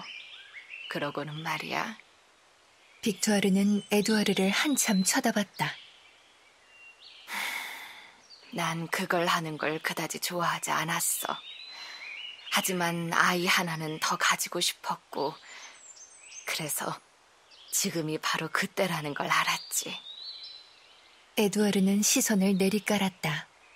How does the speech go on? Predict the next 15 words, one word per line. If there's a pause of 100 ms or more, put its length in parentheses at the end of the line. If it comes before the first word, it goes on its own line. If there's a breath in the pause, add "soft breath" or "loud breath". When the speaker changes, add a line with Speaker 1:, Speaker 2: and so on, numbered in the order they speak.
(1200)
Speaker 2:
엄마가
섹스에
대해
이야기하는
걸
듣는
건
처음이었고 (340 loud breath)
거북했다. (1500)
빅토르는 (320 loud breath)
다시
덤불을
바라보면서 (300)
이야기를
계속했다.